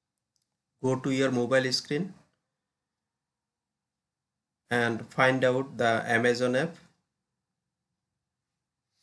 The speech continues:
In my mobile, uh, in the folder More Apps, in the More Apps folder,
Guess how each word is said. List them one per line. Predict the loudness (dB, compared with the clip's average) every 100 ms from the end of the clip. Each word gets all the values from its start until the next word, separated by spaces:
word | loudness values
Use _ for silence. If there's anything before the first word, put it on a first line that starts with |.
| _ _ _ _
In | -4 0
my | 2 2 2 -2
mobile, | -6 -6 0 0 0 -2 -8 -20 _ _ _ _ _ _ _ _ _ -8
uh, | -6 -6 -10 _ _ _ -8
in | -4 -2 0
the | 2 2 0 -2 -12 _ _ _
folder | -4 -2 0 -2
More | 0 0 2
Apps, | 2 0 -6 -14 -12
in | -8 -6
the |
More | -2 0 0
Apps | 0 -2 -6
folder, | -6 -4 -2 -4